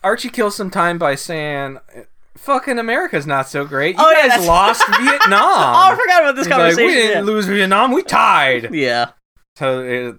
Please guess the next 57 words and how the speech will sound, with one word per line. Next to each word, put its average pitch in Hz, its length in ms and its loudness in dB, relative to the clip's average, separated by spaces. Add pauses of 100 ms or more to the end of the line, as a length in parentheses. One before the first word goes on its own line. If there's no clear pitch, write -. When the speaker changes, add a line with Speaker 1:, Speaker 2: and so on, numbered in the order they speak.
Speaker 1:
they, 120 140 -6 (180)
they 127 80 -14
have 120 300 -10
some 117 100 -16
back 117 240 -4
and 113 80 -18
forth, 107 400 -10
and - 100 -14
Speaker 2:
I - 60 -2
Speaker 1:
he's - 100 -4
Speaker 2:
do 571 60 2
Speaker 1:
like, 131 280 0
Speaker 2:
like - 60 -12
Speaker 1:
uh, 302 320 0
Speaker 2:
John 339 160 2
Cleese 403 240 0
goes 320 180 -4
into 247 120 -4
a 220 60 -2
Texas 254 340 -4
accent. 226 320 0
"You 392 180 -10
got 294 280 0
your 330 160 2
hides 240 420 -2
whooped." 190 460 -2
Speaker 1:
Yeah, 107 420 -6
and 123 260 -8
he's 123 140 -10
Speaker 2:
<laughs> - 0 -
Speaker 1:
like, 120 260 -2
"Uh, 135 200 -2
behind 147 500 -6
you," 135 220 -8
and 120 80 -10
he, 113 120 -14 (280)
he 117 80 -18
turns 135 280 -10
around 143 200 -8
and 143 80 -8
he's 143 80 -14
like, 165 220 -6
"Oh, 349 840 2
it's - 160 -12
Ken," 302 680 0
blah, 170 80 -6
blah, 185 220 -6
blah, 185 180 -8
blah, 180 140 -8
and 156 160 -12
makes 143 180 -14
fun 170 120 -10
of - 40 -6
Speaker 2:
"He's 262 120 -6
Speaker 1:
him 214 40 -10
a 220 40 -6
little 240 120 2